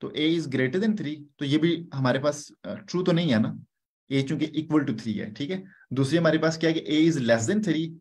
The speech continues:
तो yes it is true, a चूंकि टू है तो ये less than three होगा,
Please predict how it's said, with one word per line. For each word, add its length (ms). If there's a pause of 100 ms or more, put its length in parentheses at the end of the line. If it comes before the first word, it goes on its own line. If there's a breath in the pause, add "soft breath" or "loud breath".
तो 60
yes 320
it 200
is 180
true, 140 (760)
a 200
चूंकि 180
टू 200
है 80
तो 60
ये 80
less 180
than 140
three 160
होगा, 200